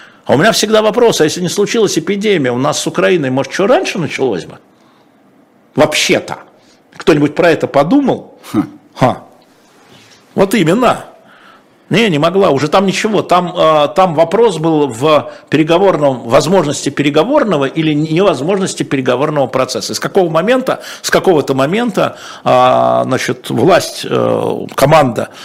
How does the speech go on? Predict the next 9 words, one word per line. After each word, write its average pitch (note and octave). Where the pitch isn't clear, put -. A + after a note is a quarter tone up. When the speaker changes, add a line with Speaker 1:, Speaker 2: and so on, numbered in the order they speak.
Speaker 1:
Ильхама C#3+
Алиева F#3+
тоже A3+
отказалась F#3
от C#3+
переговорного B2+
процесса. -
Тоже G#3
отказалась. -